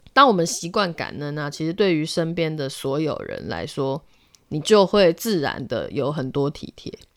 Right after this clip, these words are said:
对，因为你会谢谢他说，哎，像比如说，呃，就朋友的角度来讲，我很感谢他说，诶，他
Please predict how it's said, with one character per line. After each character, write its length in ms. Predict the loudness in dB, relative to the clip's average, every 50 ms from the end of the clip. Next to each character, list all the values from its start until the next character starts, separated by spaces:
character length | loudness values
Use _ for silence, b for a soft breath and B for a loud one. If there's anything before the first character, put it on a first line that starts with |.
| _ _ 2
对， 80 | 4 4
因 80 | 6 4
为 40 |
你 120 | 4 4 6
会 100 | 4 6
谢 160 | 8 6 6
谢 140 | 6 4 2
他 120 | 2 0
说， 140 | 0 0 0
哎， 160 | -2 -2 -4 b b b
像 180 | b -2 0 0
比 80 | 2 0
如 60 | 0
说， 260 | 0 0 0 -2 -4 b b b b b b
呃， 500 | -6 -4 -2 -2 -2 -2 -2 -4 -6 -8 -10 _ _ 2
就 120 | 4 4
朋 160 | 4 4 0 0
友 140 | 0 -2
的 80 | -2 -4
角 180 | -6 -6 -6 -4
度 160 | -4 -4 -4
来 140 | -4 -4 -6
讲， 240 | -8 -10 -12 -12 -16 b b b b b
我 120 | 4 6
很 180 | 6 6 4 4
感 160 | 0 -2 -2
谢 100 | 0 0
他 120 | 0 0 0
说， 160 | -2 -2 -2
诶， 100 | 0 -2
他 320 | -2 -2 -2 -2 -2 -4